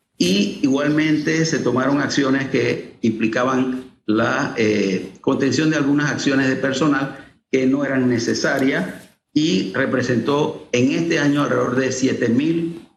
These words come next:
eh, posiciones que, que no han sido habilitadas. Una cosa es el aumento de la planilla y, la, y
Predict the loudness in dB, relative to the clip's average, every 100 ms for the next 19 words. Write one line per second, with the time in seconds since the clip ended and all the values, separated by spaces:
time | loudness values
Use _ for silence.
0 | _ -2 0 0 0 0 -2 -2 -2 0
1 | 0 0 0 0 0 -2 0 -2 -4 -10
2 | -20 _ 0 2 2 0 0 0 2 0
3 | 0 0 -2 -4 -8 -18 _ _ _ _
4 | -20 -4 0 0 0 0 0 0 0 0
5 | 0 0 2 2 2 0 0 0 0 0
6 | 2 2 0 -2 -2 0 0 0 -2 0
7 | 0 0 -6